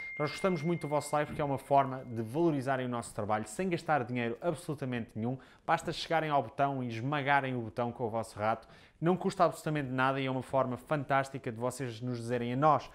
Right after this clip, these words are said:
que gostam deste tipo de conteúdo e dizerem também ao YouTube que o nosso conteúdo é de valor e juntos crescermos este projeto. Ganhamos nós, ganham vocês, com mais vídeos, mais, mais vídeos de qualidade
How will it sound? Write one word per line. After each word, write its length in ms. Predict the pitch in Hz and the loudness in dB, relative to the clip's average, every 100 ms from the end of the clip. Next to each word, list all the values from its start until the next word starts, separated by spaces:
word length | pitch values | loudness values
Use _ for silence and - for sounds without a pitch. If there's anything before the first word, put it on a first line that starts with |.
| - - | -20 -18
que 80 | - | -2
gostam 380 | 143 147 - 127 | 4 4 4 -4
deste 240 | 120 113 | -4 -4
tipo 180 | - - | -10 -10
de 60 | - | -8
conteúdo 480 | 117 107 117 165 165 - - 180 | -6 -4 0 -2 -2 -18 -10 -2
e 80 | |
dizerem 380 | 180 185 180 170 | 2 2 2 -2
também 300 | 160 151 147 | -4 -4 -2
ao 220 | 139 139 | -2 0
YouTube 320 | 127 - 147 - | -2 -2 -6 -6
que 80 | 143 | -6
o 60 | |
nosso 260 | 139 143 - | -4 -4 -6
conteúdo 440 | 139 120 131 120 | -6 -6 -6 -4
é 80 | 127 | -4
de 80 | 110 | -4
valor 300 | 110 117 127 | -4 0 0
e 100 | 135 | -2
juntos 420 | 117 160 160 - | -2 -2 -2 -6
crescermos 580 | - - 131 123 120 - - - - | -12 -8 -4 -4 -4 -12 -20 -14 -2
este 220 | 135 - | -2 -2
projeto. 360 | 120 107 95 101 | -6 -4 -4 -2
Ganhamos 380 | 143 196 185 | 0 0 0
nós, 280 | 170 180 180 | 0 0 0
ganham 280 | 160 165 156 | -2 -4 -2
vocês, 560 | 143 139 147 165 165 - - _ - | -2 -2 0 0 -2 -8 -20 _ -4
com 80 | 123 | 0
mais 340 | 135 170 156 | 4 4 2
vídeos, 380 | 143 160 147 117 | 0 0 -2 -2
mais, 340 | 143 170 - | 0 0 -2
mais 360 | 135 127 156 151 | -4 -2 -2 -2
vídeos 300 | 165 156 139 | -2 -2 -6
de 40 | |
qualidade 540 | - 151 139 131 135 | -4 -2 2 4 2